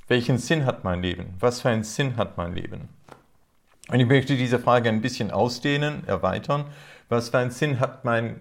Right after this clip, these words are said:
haben alle meine Leben? Weil wir haben so viele Leben hinter uns. Die meisten von uns hat,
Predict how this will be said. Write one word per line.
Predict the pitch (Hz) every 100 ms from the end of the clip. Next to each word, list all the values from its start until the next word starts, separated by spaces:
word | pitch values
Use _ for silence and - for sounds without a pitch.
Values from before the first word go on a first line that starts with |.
| -
haben | 107 113 110 107
alle | 110 175
meine | 151 104 98
Leben? | 95 90 90
Weil | 104 113
wir | 123
haben | 127 127
so | - 139
viele | 135 113
Leben | 120 120
hinter | 113 170 185
uns. | 98 92 - - - _ _ _ _ _ _ _ _ _ _ -
Die | 113
meisten | 117 127 135 110 104
von | - 120
uns | 131 131
hat, | 110